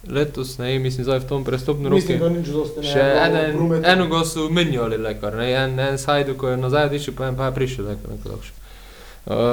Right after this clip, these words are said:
Speaker 1: ampak ja, tej so ne nič napravili, eh, pa mu videli, ko da je zdaj, ko da je zdaj tam trenera, so tudi menjali. V
Speaker 2: Nesrečno
Speaker 1: pojmu
Speaker 2: so ne zmagali zadnjo tekmo proti Gorici,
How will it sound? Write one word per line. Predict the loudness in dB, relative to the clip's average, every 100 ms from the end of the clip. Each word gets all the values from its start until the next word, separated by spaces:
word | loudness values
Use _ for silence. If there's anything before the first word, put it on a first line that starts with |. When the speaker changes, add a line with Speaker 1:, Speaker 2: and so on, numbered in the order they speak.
| 2
Speaker 1:
ampak | 0 0 2
ja, | 2 2 -2
tej | 0 0
so | 0 -4
ne | -4
nič | -4 -4
napravili, | -4 -2 0 0 0 0 2 0 0
eh, | -4 -10 -12 -14 -18 -8
pa | -2
mu | 0 2
videli, | 2 0 0
ko | 0
da | 0
je | 0
zdaj, | 2 2 2 0 -2
ko | -2 0
da | 0
je |
zdaj | 0 -2
tam | 0 0 0
trenera, | 0 0 0 0
so | -2
tudi | -4 0
menjali. | 2 2 2 4 2 0 -4 -14 -18 -18 -20 -20 -20 -20 -20 -20 -12
V | 2 4
Speaker 2:
Nesrečno | 6 6 4 4 0
Speaker 1:
pojmu | 0
Speaker 2:
so | 0 0 0 -4 -12 -20 -18 -6
ne | -2 0
zmagali | 2 2 4 2 0 -2 -6
zadnjo | -4 -2 -2 -6
tekmo | -8 -8
proti | -4 -4 -4
Gorici, | -6 -6 -6 -6